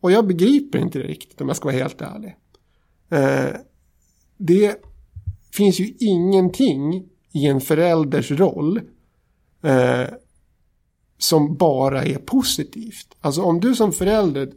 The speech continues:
har uppfattningen om att din relation till ditt barn ska vara att ni har det härligt tillsammans, då borde du ha skaffat dig T V-spel istället.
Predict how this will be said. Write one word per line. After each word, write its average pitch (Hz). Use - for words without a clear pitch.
har 156
uppfattningen 160
om 143
att 147
din 180
relation 156
till 151
ditt 165
barn 185
ska -
vara 147
att 143
ni 147
har 143
det 143
härligt 131
tillsammans, 202
då 156
borde 196
du 160
ha 139
skaffat 131
dig 127
T 131
V-spel 165
istället. 175